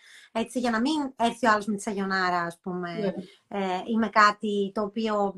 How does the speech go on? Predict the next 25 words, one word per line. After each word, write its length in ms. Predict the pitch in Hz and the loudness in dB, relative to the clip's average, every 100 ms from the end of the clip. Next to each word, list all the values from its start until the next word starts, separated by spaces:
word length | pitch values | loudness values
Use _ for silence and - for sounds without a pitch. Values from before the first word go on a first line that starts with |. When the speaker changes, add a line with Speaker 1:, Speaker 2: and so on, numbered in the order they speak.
| - | -6
Speaker 1:
είναι 240 | 233 226 | -2 2
παντελώς 480 | 233 202 214 226 233 | 2 2 2 0 4
άκυρο, 640 | 214 196 - 196 180 226 - - - - | 4 4 -2 -6 -4 -6 -10 -18 -20 -4
να 180 | 226 208 | -2 0
μπορεί 220 | 226 233 | 0 0
να 100 | 349 | 0
καταλάβει 1000 | 339 277 247 254 254 240 226 226 196 - _ _ _ | 2 2 4 6 4 2 -4 -10 -12 -16 _ _ _
και 160 | 254 | -6
να 180 | 233 220 | -4 -6
διδαχτεί 880 | 220 208 202 190 - 311 285 208 170 _ _ _ _ _ _ _ | -6 -8 -8 -8 -10 -8 -6 -8 -10 _ _ _ _ _ _ _
το 220 | 247 240 | -2 0
τι 100 | 330 403 - | 0 0 0
θέλει 340 | 294 247 240 | -4 -2 -2
η 20 | |
εταιρεία 800 | 220 - - _ 226 220 226 214 | -4 -4 -6 _ -8 -4 -2 -2
να 120 | 214 | -2
βγάζει 400 | 202 226 262 285 | 0 4 4 4
προς 200 | 247 202 | -2 -6
τα 100 | - | -4
έξω. 480 | 202 185 - - 185 | -4 -4 -6 -8 -6
Γιατί 400 | 185 202 214 240 - | -4 -4 -2 -4 0
όταν 280 | 214 240 294 | -2 0 -2
εκπροσωπούμε 840 | 294 254 240 208 - 311 302 262 214 202 | -2 -2 -2 -4 -2 0 2 2 0 0
έναν 280 | 233 247 247 | 2 4 2
οργανισμό, 840 | 233 208 190 185 185 185 180 233 | 0 -2 -2 -2 -4 -2 -6 -8